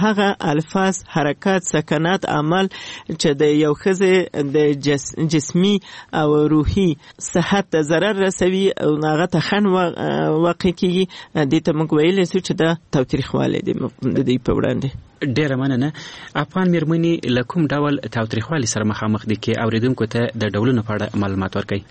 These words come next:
Speaker 1: ډېر ښه. د افغان مېرمنې د، م، ډېر ډولونه د تاوتریخوالي سره مخامخ دي، لکه فزیکي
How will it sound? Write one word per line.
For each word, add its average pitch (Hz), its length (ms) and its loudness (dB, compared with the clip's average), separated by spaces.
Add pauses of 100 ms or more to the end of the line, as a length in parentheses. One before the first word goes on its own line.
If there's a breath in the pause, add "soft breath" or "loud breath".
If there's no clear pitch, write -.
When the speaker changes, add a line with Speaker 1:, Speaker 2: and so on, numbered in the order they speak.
(120)
Speaker 1:
ډېر 175 440 2
ښه. 170 120 0 (180)
د 175 200 2
افغان 254 340 0
مېرمنې 214 420 2 (140)
د، - 20 4 (320)
م، 147 640 0
ډېر 196 140 4 (140)
ډولونه 160 420 2
د 147 160 0
تاوتریخوالي 151 640 0
سره 151 300 0
مخامخ 139 500 0
دي، 139 140 4 (560)
لکه 160 260 0 (560)
فزیکي 139 400 -2